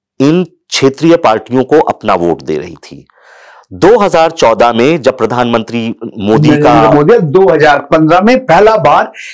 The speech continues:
Speaker 2: एक पूरा राष्ट्रीय स्तर में एक ओबीसी मोर्चा का गठन किया गया।
Speaker 1: हाँ।
Speaker 2: और ये, अ, आपने, अ, जो
Speaker 1: ये, ये, ये
Speaker 2: सत्यपाल सिंह
Speaker 1: जी।
Speaker 2: ब-,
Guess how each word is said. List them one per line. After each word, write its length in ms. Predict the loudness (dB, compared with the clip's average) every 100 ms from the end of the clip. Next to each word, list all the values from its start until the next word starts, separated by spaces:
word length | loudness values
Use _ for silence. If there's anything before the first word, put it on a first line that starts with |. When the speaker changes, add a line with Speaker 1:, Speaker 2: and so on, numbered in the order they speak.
| -12 -2
Speaker 2:
एक 180 | -2 0
पूरा 240 | 0 2 2
राष्ट्रीय 920 | 0 0 2 2 0 -2 -4 -2 0
स्तर 360 | -2 -2 -2 0
में 260 | 0 -2 -4 -20 -18 -2 -2
एक 260 | 0 0
ओबीसी 480 | 0 2 -2 0 -2
मोर्चा 680 | 0 -2 2 2 0 -2 -2
का 120 | -2
गठन 360 | -2 -2 -6 -14 -6
किया 120 | -4
गया। 180 | -2 0
Speaker 1:
हाँ। 80 | 2
Speaker 2:
और 260 | 2 2
ये, 200 | 0 0 0
अ, 280 | 2 0 -2 -10 -16 -6
आपने, 520 | -4 -2 -4 -4 -2
अ, 300 | -2 0 2
जो 200 | 2 2
Speaker 1:
ये, 100 | 2
ये, 260 | 2 2 2
ये 60 | 2
Speaker 2:
सत्यपाल 500 | 2 2 2 0 0
सिंह 260 | -2 -2
Speaker 1:
जी। 180 | 0 -2
Speaker 2:
ब-, 460 | 0 -4 -4 -14